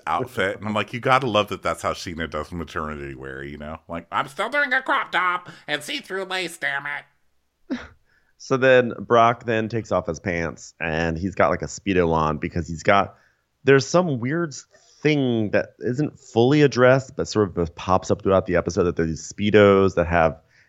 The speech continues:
Speaker 2: it's got Sheena's face on it, and, like, I think this is why the Vanderpump Rules dress up costume parties, theme parties,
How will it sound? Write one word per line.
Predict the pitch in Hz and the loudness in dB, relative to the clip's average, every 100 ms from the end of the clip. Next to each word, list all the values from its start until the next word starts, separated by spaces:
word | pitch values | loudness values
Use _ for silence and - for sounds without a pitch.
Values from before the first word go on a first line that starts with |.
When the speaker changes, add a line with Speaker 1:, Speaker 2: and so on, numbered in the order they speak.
| - | -10
Speaker 2:
it's | - | -6
got | - 87 | 0 0
Sheena's | - 110 95 | 0 -2 -2
face | - 101 95 95 98 | -2 0 0 0 2
on | 95 95 | 2 4
it, | 98 | 2
and, | 120 147 | 2 2
like, | 156 151 - _ _ _ _ - | 2 0 -12 _ _ _ _ -2
I | 175 | 0
think | 175 240 120 | 0 -4 -2
this | 123 123 | -2 -2
is | 135 107 | -4 -2
why | 107 | 0
the | 104 | 0
Vanderpump | 85 87 90 90 85 | -2 -2 -2 -4 -6
Rules | 87 87 85 82 73 - _ _ _ _ _ _ _ - | -4 -2 0 -2 -6 -14 _ _ _ _ _ _ _ -18
dress | - 95 90 - | -2 2 2 2
up | 87 - - | 0 0 -8
costume | 85 82 - 82 | -2 -2 -2 -8
parties, | 80 82 76 78 | 0 0 0 -6
theme | - 90 85 80 | -8 -4 -4 -2
parties, | 85 78 76 76 | 2 2 2 -2